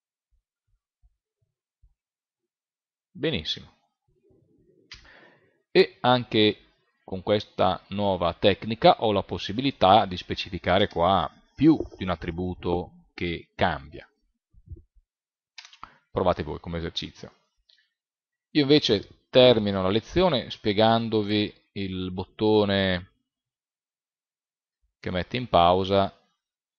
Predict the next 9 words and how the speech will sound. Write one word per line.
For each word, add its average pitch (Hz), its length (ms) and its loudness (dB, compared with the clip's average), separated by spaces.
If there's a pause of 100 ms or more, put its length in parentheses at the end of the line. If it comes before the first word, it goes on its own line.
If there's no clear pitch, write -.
(280)
e 107 120 -6
fa 87 160 -4
ripartire. - 640 -10 (3750)
Siamo 92 280 -6
qui 165 200 -4 (760)
nel 85 180 -8
button, 87 520 -6 (1500)
on 92 240 -4
click, - 360 -4